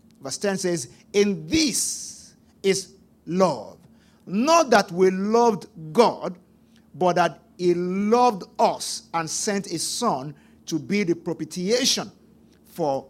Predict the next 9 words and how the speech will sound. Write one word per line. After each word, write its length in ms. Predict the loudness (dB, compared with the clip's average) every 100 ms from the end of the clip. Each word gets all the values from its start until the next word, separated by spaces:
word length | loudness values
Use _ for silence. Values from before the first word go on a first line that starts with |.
| _
our 220 | -4 -4 -4
sins." 760 | -6 -6 -8 -14 -16 -16 -16 _ _
Beloved, 600 | -4 2 4 6 4 -2 -14 _ _ _ _ _ _ _
if 180 | -12 -4
God 280 | 2 2 2
so 160 | 4 4
loved 440 | 6 4 4 -2
us, 300 | -8 -10 -14 _ _ -10
we 600 | -2 0 2 2 0